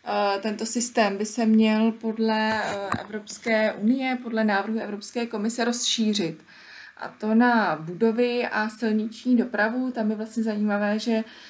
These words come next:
eh, Evropská komise původně chtěla, aby ty emisní povolenky, taková ta platba, řekněme, ta tunu vypuštěných emisí,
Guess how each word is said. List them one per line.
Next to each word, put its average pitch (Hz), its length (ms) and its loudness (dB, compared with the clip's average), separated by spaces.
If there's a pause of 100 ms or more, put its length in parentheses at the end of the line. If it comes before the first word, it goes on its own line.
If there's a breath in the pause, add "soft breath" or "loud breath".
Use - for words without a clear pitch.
(180 loud breath)
eh, 214 420 4
Evropská 208 520 2
komise 220 420 -2
původně 208 440 -2
chtěla, 214 560 0
aby 214 720 0
ty 220 100 -4
emisní 214 420 2
povolenky, 208 760 0
taková 196 360 -4
ta 220 120 -6
platba, 202 520 -4
řekněme, 208 460 -6
ta 220 160 -2 (140)
tunu 208 280 4
vypuštěných 214 640 -4
emisí, 220 520 -2